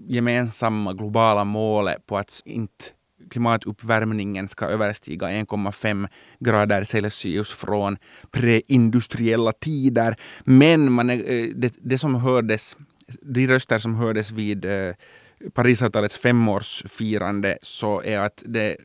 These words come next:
f-, nog fortfarande finns en optimism på att man kan hindra en alltför stor temperaturökning.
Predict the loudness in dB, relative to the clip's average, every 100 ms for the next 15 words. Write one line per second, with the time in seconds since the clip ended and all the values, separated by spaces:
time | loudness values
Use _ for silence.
0 | -20 -18 -8 -6 -6 -10 -2 0 0 -2
1 | -4 -4 -8 -8 -4 -2 -2 -4 -6 -4
2 | -6 -8 -8 -4 -4 -4 -12 -20 -20 -8
3 | 0 0 0 -2 -6 -8 _ -18 -10 -10
4 | -2 0 0 -4 -4 -4 -4 -8 -4 -2
5 | -2 -4 -6 -4 -6 -4 -2 -2 -4 -2
6 | 0 0 -2 -4